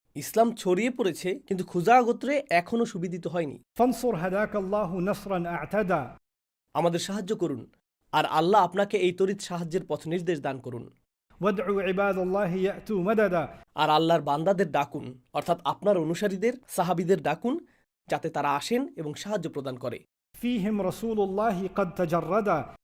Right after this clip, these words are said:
Speaker 1: তাদের মাঝে থাকবেন আল্লাহর রাসূল, কারণ তারা জানতো যে তিনি নিজেকে আল্লাহর রাসূল হিসেবে বিশ্বাস করেন, তাই তারা তাকে আল্লাহর রাসূল হিসেবেই সম্বোধন করেছে। তাদের মাঝে থাকবেন আল্লাহর রাসূল, যিনি ইতিমধ্যে প্রস্তুত,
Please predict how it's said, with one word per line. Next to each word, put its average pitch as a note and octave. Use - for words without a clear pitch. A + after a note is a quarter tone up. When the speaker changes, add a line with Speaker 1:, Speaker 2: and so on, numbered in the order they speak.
Speaker 1:
তাদের D3
মাঝে C#3+
থাকবেন G3+
আল্লাহর D3
রাসূল, C3+
কারণ D3+
তারা D#3+
জানতো E3+
যে D#3+
তিনি G3
নিজেকে F3+
আল্লাহর D#3+
রাসূল C#3
হিসেবে F#3+
বিশ্বাস E3+
করেন, A2+
তাই D#3+
তারা E3+
তাকে F#3
আল্লাহর F3
রাসূল D3
হিসেবেই A3
সম্বোধন E3+
করেছে। C3
তাদের C#3+
মাঝে D3+
থাকবেন G#3+
আল্লাহর D#3
রাসূল, E3+
যিনি F3
ইতিমধ্যে F#3
প্রস্তুত, G3